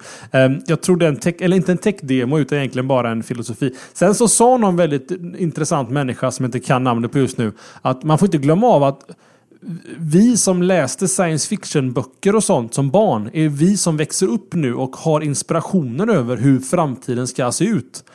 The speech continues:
S-, så att det blir lite så Star Trek-inspirerat. Det, det är nog inte helt osannolikt då,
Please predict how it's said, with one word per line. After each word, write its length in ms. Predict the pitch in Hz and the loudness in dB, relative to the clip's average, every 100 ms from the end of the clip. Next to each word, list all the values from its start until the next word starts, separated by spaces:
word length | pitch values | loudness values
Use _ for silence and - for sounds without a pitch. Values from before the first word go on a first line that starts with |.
| - - - _ | -20 -20 -20 _
S-, 120 | - - | -20 -14
så 160 | - | -4
att 120 | 151 151 | -4 -4
det 220 | 165 160 | -6 -2
blir 220 | 165 165 | 2 2
lite 260 | 214 233 180 | 0 -2 0
så 340 | 185 131 117 | 2 2 0
Star 240 | 113 - 135 | -2 0 0
Trek-inspirerat. 760 | - 139 127 117 135 120 147 | 0 -4 -4 -6 -2 0 0
Det, 80 | 160 | -2
det 120 | 156 | 0
är 40 | 170 | 2
nog 140 | 196 | 2
inte 180 | 196 175 | 0 0
helt 220 | 156 147 | 0 0
osannolikt 600 | 170 - 131 127 185 180 | -2 -2 -4 -4 -6 -4
då, 160 | 123 | -4